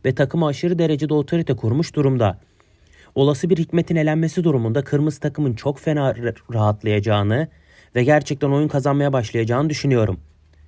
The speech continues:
Arkadaşım sen bu durum hakkında ne düşünüyorsun? Yorumlarda yazabilirsin. Daha çok uzatmadan sonuca gelelim.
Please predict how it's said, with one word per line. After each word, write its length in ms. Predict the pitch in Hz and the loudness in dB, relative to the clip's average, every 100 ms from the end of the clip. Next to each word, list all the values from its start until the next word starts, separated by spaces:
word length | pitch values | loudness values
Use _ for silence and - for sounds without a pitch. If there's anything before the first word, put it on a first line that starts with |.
| _ - - | _ -14 0
Arkadaşım 440 | 151 - 160 147 | 0 2 -2 -2
sen 180 | 160 175 | 0 0
bu 60 | 175 | 2
durum 140 | 175 | 0
hakkında 280 | 160 190 202 | 0 -2 0
ne 120 | 175 | 0
düşünüyorsun? 520 | 143 131 117 104 113 | -2 -2 0 -2 0
Yorumlarda 500 | 117 131 139 123 117 | 0 2 2 2 2
yazabilirsin. 680 | 120 127 147 139 113 101 95 _ _ _ _ _ | 0 2 0 0 -2 -4 -8 _ _ _ _ _
Daha 160 | 156 151 | 0 2
çok 180 | 156 135 | 0 0
uzatmadan 480 | 139 135 117 135 165 | 0 0 0 0 0
sonuca 380 | 143 135 123 | 0 0 0
gelelim. 360 | 113 104 98 | 0 2 0